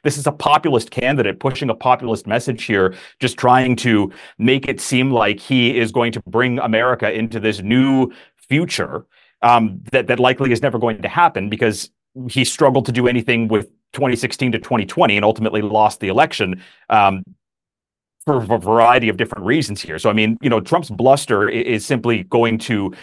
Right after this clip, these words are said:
work to rally up his base. Now, I think there could be a question here. If you heard Joe Biden make a comment that was allowing Russia or Vladimir Putin to kind of carte blanche, do what they want, if, if they, you know, if somebody else doesn't think that that money is on the table,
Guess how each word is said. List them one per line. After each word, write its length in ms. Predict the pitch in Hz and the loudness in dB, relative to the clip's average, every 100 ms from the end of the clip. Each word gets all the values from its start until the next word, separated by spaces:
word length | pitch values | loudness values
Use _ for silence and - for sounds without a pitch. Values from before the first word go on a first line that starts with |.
| - - | -20 -14
work 460 | 107 127 131 127 - | 2 4 6 2 -4
to 120 | 131 | -2
rally 380 | 113 120 113 120 | 2 4 4 2
up 220 | 113 95 - | 0 -2 -6
his 240 | 113 92 | -6 -4
base. 320 | 90 135 110 | 2 2 2
Now, 100 | 135 | 2
I 60 | 113 | 2
think 180 | 139 131 | 2 0
there 160 | 120 - | -2 0
could 140 | - 120 | 0 0
be 100 | 107 | -2
a 40 | |
question 420 | - 175 151 127 | 0 -2 0 -8
here. 180 | 98 82 | -8 -6
If 180 | 98 - | -6 -2
you 120 | 160 | 0
heard 200 | 156 127 | 2 2
Joe 160 | 143 110 | 0 2
Biden 460 | 113 156 123 76 76 _ _ | 4 4 2 -6 -14 _ _
make 180 | 117 127 | 0 0
a 80 | 113 | -2
comment 600 | - 131 147 95 92 - | -2 2 2 0 -4 -4
that 200 | 110 87 | -4 -4
was 460 | 107 110 98 - - | -2 -2 -2 -4 -2
allowing 640 | 110 110 117 107 95 90 _ _ _ - | 2 4 4 2 -2 -8 _ _ _ -6
Russia 400 | 110 117 - 123 | 2 2 2 0
or 160 | 98 92 | 0 0
Vladimir 360 | 113 113 95 | 0 0 -4
Putin 400 | 90 - 139 113 | -6 -4 -2 -2
to 140 | 110 110 | -2 -4
kind 160 | 117 | -2
of 100 | 104 92 - - _ 98 95 | -2 -6 -16 -20 _ -18 -6
carte 340 | - 139 127 95 | 0 0 2 4
blanche, 340 | 123 113 - | 4 4 0
do 80 | 123 | -2
what 140 | 113 | 0
they 100 | 113 | -2
want, 400 | 92 127 123 113 | 0 2 2 2
if, 180 | 101 - | -6 -8
if 280 | 117 101 - - | -8 -8 -10 -2
they, 160 | 113 107 | 0 0
you 120 | 113 | 0
know, 120 | 90 | 0
if 60 | 90 | 0
somebody 240 | 135 110 | 0 0
else 160 | 107 104 | 0 0
doesn't 260 | 117 98 | -2 -2
think 240 | 92 113 110 | -2 -2 -2
that 200 | 98 92 | -2 -2
that 140 | 98 | -4
money 320 | 92 117 123 | 0 0 0
is 80 | 101 | 0
on 100 | 110 | 0
the 80 | 95 | -2
table, 460 | - 160 131 101 | 0 2 4 2